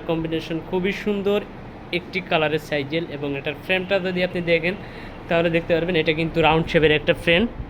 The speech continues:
যার কারণে এটা কিন্তু দেখতে খুবই সুন্দর। এবং ফ্রেমটা সম্পূর্ণ অ্যালুমিনিয়াম, যার ফলে এটাতে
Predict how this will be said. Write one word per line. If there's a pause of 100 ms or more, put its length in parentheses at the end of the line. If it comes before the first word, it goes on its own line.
(400)
যার
কারণে
এটা
কিন্তু
দেখতে (400)
খুবই
সুন্দর। (640)
এবং
ফ্রেমটা
সম্পূর্ণ
অ্যালুমিনিয়াম, (1400)
যার
ফলে
এটাতে